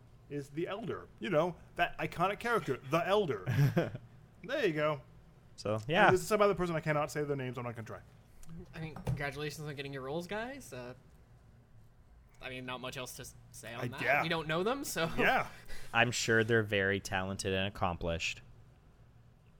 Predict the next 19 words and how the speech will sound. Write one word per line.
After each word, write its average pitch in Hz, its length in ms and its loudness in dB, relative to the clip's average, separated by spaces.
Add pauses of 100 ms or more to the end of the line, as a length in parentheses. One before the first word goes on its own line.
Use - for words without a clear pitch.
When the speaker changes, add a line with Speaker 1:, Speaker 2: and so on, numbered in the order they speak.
(140)
Speaker 1:
Yeah, 453 300 4 (400)
Speaker 3:
And 415 100 -2
Speaker 1:
sure. - 460 -4
Speaker 3:
sh-, - 40 -14 (200)
yeah, 208 300 -4 (480)
sure. 170 320 -2 (120)
Speaker 2:
<laughs> - 120 4
Speaker 3:
We'll 175 100 8
go 214 220 10
with 214 80 8
that. 254 580 4 (500)
<laughs> - 500 -18
Speaker 1:
I 208 40 0
mean, 226 140 6
Matt 262 220 6
Freer, 202 360 4
he 156 140 2
was, 151 240 0
um, 127 420 2